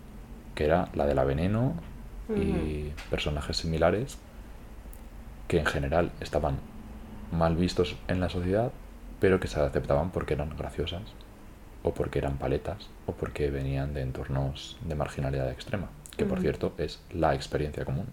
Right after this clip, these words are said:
Speaker 1: de la mayoría de mujeres trans. Ángela Ponce se parece entre cero y nada a la mujer trans media española. Ángela Ponce tiene una serie de ventajas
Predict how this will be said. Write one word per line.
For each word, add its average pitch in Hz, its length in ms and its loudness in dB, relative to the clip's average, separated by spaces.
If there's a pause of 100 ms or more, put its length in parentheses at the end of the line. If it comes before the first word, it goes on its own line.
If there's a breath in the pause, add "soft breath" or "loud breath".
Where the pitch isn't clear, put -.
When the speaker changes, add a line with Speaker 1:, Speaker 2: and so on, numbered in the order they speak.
(240)
Speaker 1:
de - 100 -4
la - 80 -6
mayoría 65 240 -4
de 64 100 -4
mujeres - 280 -8
trans. - 200 -8 (1400 loud breath)
Ángela 107 260 8
Ponce 110 340 4 (320)
se - 100 -4
parece 82 360 4
entre 78 220 -2
cero 90 220 2
y 92 80 4
nada 90 280 0 (520)
a 92 60 -2
la 78 80 2
mujer 69 240 -2
trans 71 240 0
media 67 180 2
española. 64 380 -4 (840)
Ángela 78 220 -2
Ponce 82 340 2 (280)
tiene 73 360 0
una 71 140 0
serie 71 240 2
de 73 420 2 (560)
ventajas 73 640 2